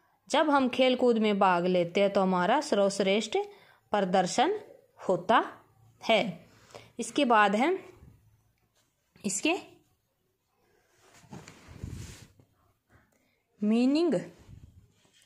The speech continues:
इसका मीनिंग क्या होता है? जो भी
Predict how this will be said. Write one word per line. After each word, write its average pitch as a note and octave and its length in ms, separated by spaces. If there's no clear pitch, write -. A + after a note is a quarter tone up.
इसका C4+ 300
मीनिंग B3+ 440
क्या B3 320
होता B3+ 440
है? - 340
जो C#4+ 220
भी B3+ 360